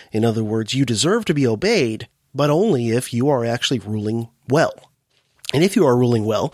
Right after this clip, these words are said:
people deserve, people are supposed to, they're obligated to obey you. But of course, the flip side is if you're not,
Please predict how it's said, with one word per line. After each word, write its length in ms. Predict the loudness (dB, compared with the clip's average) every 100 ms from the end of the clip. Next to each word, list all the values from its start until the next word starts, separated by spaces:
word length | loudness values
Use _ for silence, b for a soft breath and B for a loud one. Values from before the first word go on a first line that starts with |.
| B B -6
people 320 | -4 0 0
deserve, 720 | 0 2 0 0 -4 -10 -12 -6
people 260 | -2 0
are 60 | 2
supposed 640 | 2 0 -2 0 0 0
to, 80 | 0
they're 140 | 0 2
obligated 580 | 2 0 -4 -4 -6
to 160 | -6 -6
obey 240 | -2 0
you. 260 | 0 -2 -8 B B B B
But 100 | 0
of 80 | 0
course, 180 | 0 -2
the 80 | 0
flip 180 | 0
side 220 | 2 0 2
is 180 | 0
if 160 | -2 -2
you're 120 | -2 2
not, 460 | 2 2 0 -6